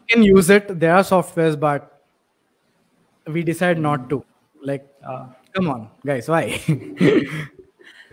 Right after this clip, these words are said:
Speaker 1: You need to trust your employees. You need to create an environment where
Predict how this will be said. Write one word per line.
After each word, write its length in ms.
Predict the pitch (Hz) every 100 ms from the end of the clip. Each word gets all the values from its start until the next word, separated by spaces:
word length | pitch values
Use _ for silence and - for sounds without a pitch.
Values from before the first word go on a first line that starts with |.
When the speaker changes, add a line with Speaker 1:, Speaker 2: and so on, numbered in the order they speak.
| -
Speaker 1:
You 80 | 165
need 160 | 202 214
to 80 | 240
trust 340 | 196 - -
your 100 | 208
employees. 500 | 151 135 135 123 123
You 100 | 147 165
need 140 | 175
to 80 | 185
create 320 | - 165 170
an 100 | 180
environment 800 | 151 131 135 139 147 156 143 127
where 260 | 135 131